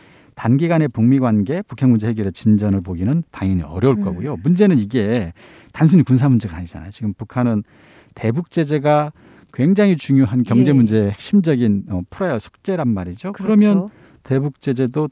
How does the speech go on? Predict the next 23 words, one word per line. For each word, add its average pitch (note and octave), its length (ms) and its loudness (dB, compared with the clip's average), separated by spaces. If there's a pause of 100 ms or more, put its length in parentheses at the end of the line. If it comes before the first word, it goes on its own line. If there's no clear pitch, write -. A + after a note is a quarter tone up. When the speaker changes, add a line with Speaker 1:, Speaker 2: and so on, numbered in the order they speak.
Speaker 1:
더 G#2+ 360 -2
길어져야 F#2+ 680 -2
될 F#2 160 -6
것으로 - 460 -10
보입니다. E2 420 -4
지금 A#2+ 220 -2
사 - 220 -6
년 D#3+ 220 2
차, - 160 -14
이제 F#2+ 160 -6
오 C3 180 0
년 F#3+ 140 4
차로 A2 180 -4
접어들어요. F#2+ 680 -6
Speaker 2:
네. F#3+ 260 -6 (340)
Speaker 1:
과연 A#2 280 2
얼마나 G2 320 2
더 - 140 -10
버틸 F#2+ 280 -4
수 F#2 120 -6
있을까요? F#2 340 -8
이것이 D#3 540 -2
Speaker 2:
아. E3+ 60 -16